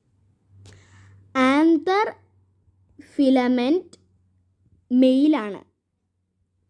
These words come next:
മെയിൽ. അടുത്തത് പുഷ്പാസനം, തലാമസ്. പൂവിൻ്റെ ഭാഗങ്ങൾക്ക് ഇരിപ്പിടം ഒരുക്കുന്നു.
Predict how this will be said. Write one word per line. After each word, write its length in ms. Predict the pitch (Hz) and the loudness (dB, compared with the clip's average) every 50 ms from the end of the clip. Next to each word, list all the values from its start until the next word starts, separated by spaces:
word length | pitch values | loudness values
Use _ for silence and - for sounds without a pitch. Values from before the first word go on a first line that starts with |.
| _ - 262 233 | _ -12 -8 -6
മെയിൽ. 240 | 240 226 208 185 - - _ _ _ _ _ _ _ _ _ _ _ _ _ _ _ _ _ _ _ _ _ _ _ _ _ _ _ _ _ _ _ _ _ _ _ _ _ _ _ _ _ _ _ _ _ _ _ _ _ _ _ _ _ _ _ _ _ _ _ _ _ _ _ - _ _ _ _ - _ _ _ _ _ - 233 | -4 -4 -4 -6 -8 -14 _ _ _ _ _ _ _ _ _ _ _ _ _ _ _ _ _ _ _ _ _ _ _ _ _ _ _ _ _ _ _ _ _ _ _ _ _ _ _ _ _ _ _ _ _ _ _ _ _ _ _ _ _ _ _ _ _ _ _ _ _ _ _ -20 _ _ _ _ -20 _ _ _ _ _ -6 -6
അടുത്തത് 420 | 240 233 226 240 240 226 220 240 254 247 247 | -4 -4 -2 -2 -2 -2 0 -2 -4 -4 -4
പുഷ്പാസനം, 920 | - 269 - - - - - 269 269 294 294 294 - 277 247 233 214 196 202 - _ _ - 233 | -8 -8 -6 -6 -8 -4 0 2 2 2 0 -4 -10 -10 -8 -8 -10 -10 -12 -20 _ _ -8 -6
തലാമസ്. 600 | 226 226 226 226 226 226 240 247 233 233 233 - _ - - - - _ _ - | -4 0 0 0 0 0 -2 -4 -6 -6 -8 -14 _ -20 -20 -20 -20 _ _ -4
പൂവിൻ്റെ 560 | 302 302 311 320 302 320 320 320 320 339 330 262 277 | -2 0 0 0 -2 -4 -4 -2 0 0 0 2 0
ഭാഗങ്ങൾക്ക് 920 | 262 247 240 240 226 247 247 247 247 247 240 240 240 233 240 - 240 240 240 - - - 233 | 0 0 0 -2 -4 -6 -8 -6 -6 -6 -6 -6 -6 -8 -8 -8 -8 -8 -8 -8 -10 -14 -12
ഇരിപ്പിടം 640 | 233 220 226 - _ - 254 247 240 226 240 247 240 240 - - _ _ _ _ _ _ - - - _ _ _ _ _ _ _ _ _ _ _ - 226 | -12 -12 -12 -14 _ -12 -10 -6 -2 -2 -2 -2 -2 -6 -10 -18 _ _ _ _ _ _ -20 -20 -20 _ _ _ _ _ _ _ _ _ _ _ 0 2
ഒരുക്കുന്നു. 640 | 233 233 220 214 214 - 214 214 208 208 214 220 220 | 2 2 0 -6 -12 -10 -10 -10 -10 -8 -8 -8 -8